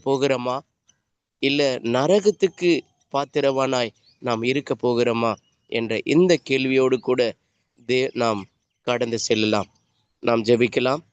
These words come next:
நம்முடைய செய்தி நிறைவாக நாம் ஜெபத்தோடு கூட இந்த செய்தியை நாம் நிறைவு செய்வோம். ஜெபிக்கலாம். எங்களை அதிகமாய் நேசிக்கிற பரலோகத்தின் தகப்பனே,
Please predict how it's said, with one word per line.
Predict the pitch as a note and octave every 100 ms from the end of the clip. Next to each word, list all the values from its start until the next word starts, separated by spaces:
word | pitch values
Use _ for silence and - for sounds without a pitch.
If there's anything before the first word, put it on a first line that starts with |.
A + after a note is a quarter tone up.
| _ _ _ _ _ _ _ _ _
நம்முடைய | A#2+ A#2+ A#2+ A2+ G#2+ _ _ _ _ _
செய்தி | - B2+ C3 B2
நிறைவாக | A#2+ A#2+ B2 B2+ B2+ A#2+
நாம் | A2 A2
ஜெபத்தோடு | G#2 A#2 A#2 B2+ B2
கூட | A#2 C3 D3 F3+ _ _ _ _
இந்த | A2+ A2 G#2+
செய்தியை | G2 A#2 A#2 A2+ A2 G#2 -
நாம் | G#2 G2+
நிறைவு | G#2+ A2 G#2+
செய்வோம். | - G#2+ G2+ G2 - _ _ -
ஜெபிக்கலாம். | C#3 C3 - A2 G2+ _ _ _
எங்களை | - D#3 D#3
அதிகமாய் | C#3+ D3 D3+ D3+ C#3+
நேசிக்கிற | C3 C3+ - A#2 C3 A#2 - _ _ _ _
பரலோகத்தின் | A#2+ A#2 C3 B2+ B2+ B2+ A2+
தகப்பனே, | A2+ A#2 A2+ A2